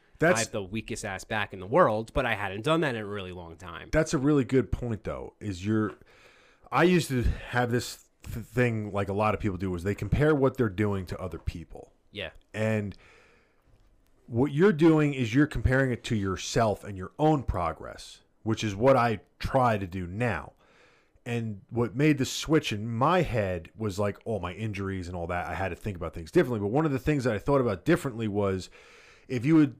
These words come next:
Speaker 1: see somebody that was lifting more than you, whether it's in the gym or in a video or whatever, and you're like, "Well, I could do, you know, I wanna do,"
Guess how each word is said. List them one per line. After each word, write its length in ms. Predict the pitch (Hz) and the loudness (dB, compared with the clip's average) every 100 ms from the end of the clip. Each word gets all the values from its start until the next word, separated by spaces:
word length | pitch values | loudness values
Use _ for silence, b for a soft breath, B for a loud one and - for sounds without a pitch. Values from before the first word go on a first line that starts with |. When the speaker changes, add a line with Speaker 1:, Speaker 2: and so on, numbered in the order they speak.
| _ | _
Speaker 1:
see 300 | - 165 160 | -2 2 2
somebody 520 | - 147 127 127 135 | 2 -2 2 2 2
that 140 | 120 104 | 0 -2
was 180 | 90 | -2
lifting 300 | 127 160 143 | 2 2 0
more 200 | 143 135 | 0 0
than 140 | 120 123 | 0 0
you, 180 | 127 123 | 0 2
whether 180 | 113 | 2
it's 120 | 101 147 | 0 -2
in 60 | |
the 60 | 123 | -2
gym 380 | 104 127 123 107 | 2 2 2 -2
or 80 | |
in 60 | 92 | -6
a 40 | |
video 480 | 80 120 131 127 120 | 0 4 6 6 4
or 140 | 117 110 | 2 2
whatever, 460 | 117 117 117 113 | 0 2 2 0
and 100 | 110 | 0
you're 100 | 104 | 0
like, 280 | 104 95 92 | 0 0 -2
"Well, 120 | 120 117 | -4 -4
I 80 | |
could 180 | - 98 | -4 -8
do, 140 | 101 - | -12 -10
you 80 | 113 | -6
know, 160 | 92 | -4
I 100 | 101 | -2
wanna 260 | 123 113 95 | -2 -2 -4
do," 260 | 104 - | -8 -12